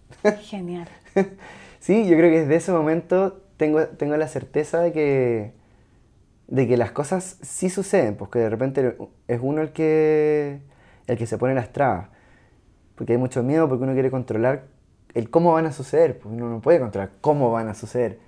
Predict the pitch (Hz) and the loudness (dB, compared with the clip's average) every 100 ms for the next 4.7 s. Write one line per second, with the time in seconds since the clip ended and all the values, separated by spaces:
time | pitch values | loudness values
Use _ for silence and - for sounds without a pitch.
0 | _ _ 120 117 143 151 147 139 143 139 | _ _ -4 -2 0 4 2 2 -2 2
1 | 147 156 165 170 180 127 92 90 123 - | 4 4 4 2 2 0 0 -4 -4 0
2 | 196 82 92 196 165 - 208 180 - - | 0 0 -6 -10 -10 -8 -8 -10 -12 -6
3 | 120 113 135 135 135 135 143 127 123 127 | -4 0 0 0 -4 0 2 2 0 -4
4 | 127 131 117 143 151 156 156 | -4 -6 -4 2 4 6 4